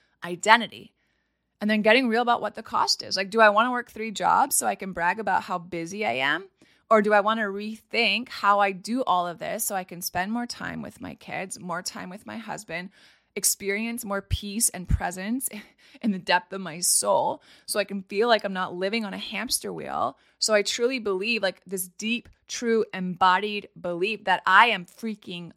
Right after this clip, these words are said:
awesome <laughs> and I have infinite worth, whether I am, you know, in a courtroom or not, whether I have a clean house or not, whether I'm spending my day lying in the grass and reading a good book with my kids or not.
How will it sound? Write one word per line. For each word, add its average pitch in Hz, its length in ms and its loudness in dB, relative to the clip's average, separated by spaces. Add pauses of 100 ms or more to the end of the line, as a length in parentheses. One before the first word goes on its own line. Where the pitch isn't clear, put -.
(140)
awesome 185 600 6 (300)
<laughs> - 280 -10
and 226 100 2
I 233 120 6
have 240 240 6
infinite 247 500 -2
worth, 220 640 4 (500)
whether 226 380 6
I 214 200 4
am, 202 540 -2 (120)
you 226 100 2
know, 220 100 4
in 196 140 0
a 170 60 -8
courtroom 294 720 4
or 294 80 -2
not, 294 380 2
whether 208 240 -2
I 202 80 0
have 175 180 -6
a - 60 -14
clean 160 260 -16
house 269 480 6
or 294 80 -2
not, 269 340 -2
whether 208 180 -4
I'm 196 120 -8
spending 196 360 -6
my 180 140 -10
day 185 460 -2 (800)
lying 180 420 10
in 208 100 -4
the 185 60 -4
grass 165 560 4
and 180 160 -12
reading 214 240 -6
a 208 60 -6
good 202 240 -10
book 196 240 2
with 233 100 -4
my 208 160 -12
kids 208 400 -10
or 247 80 -6
not. 156 360 -4